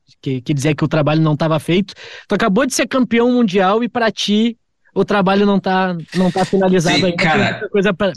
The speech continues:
Speaker 1: pela frente. Mas essa outra do Trash Talk também me lembra muito o Michael Jordan, né, meu? Que é
Speaker 2: Sim.
Speaker 1: aquele que criava muita coisa pra se motivar. Tipo, ó,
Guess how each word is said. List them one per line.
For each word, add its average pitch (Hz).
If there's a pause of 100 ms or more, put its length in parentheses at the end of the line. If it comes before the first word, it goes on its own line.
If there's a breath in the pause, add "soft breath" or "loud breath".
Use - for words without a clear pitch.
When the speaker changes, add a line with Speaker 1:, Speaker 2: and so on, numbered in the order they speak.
Speaker 1:
pela 214
frente. 196 (360 loud breath)
Mas 202
essa 262
outra 226
do 202
Trash 202
Talk 196
também 208
me 226
lembra 220
muito 208
o 220
Michael 233
Jordan, 247
né, 170
meu? 160 (360 loud breath)
Que 196
é -
Speaker 2:
Sim. 185
Speaker 1:
aquele 220 (100)
que 240
criava 240
muita 262
coisa 254
pra 240
se -
motivar. 220
Tipo, -
ó, 180